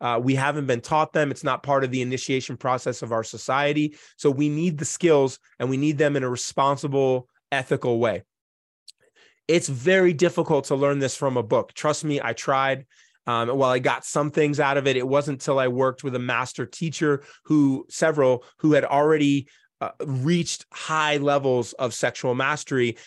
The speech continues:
and who had beautiful open hearts. And I could see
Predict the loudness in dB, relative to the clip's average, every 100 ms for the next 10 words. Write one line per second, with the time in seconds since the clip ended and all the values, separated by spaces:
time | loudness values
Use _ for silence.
0 | -6 -2 0 0 2 -2 -2 -2 -2 0
1 | -2 0 0 0 -6 -2 0 0 -4 -6
2 | -4 -4 -6 -6 -8 -6 -4 -2 -4